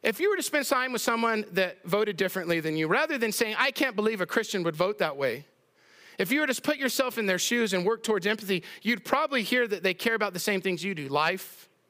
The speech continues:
They don't want unborn babies to die.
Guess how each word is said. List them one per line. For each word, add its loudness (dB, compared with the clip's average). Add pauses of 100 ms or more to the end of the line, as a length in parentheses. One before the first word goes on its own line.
(1200)
They 2
don't 0
want 0
unborn 0
babies -2
to -6
die. 0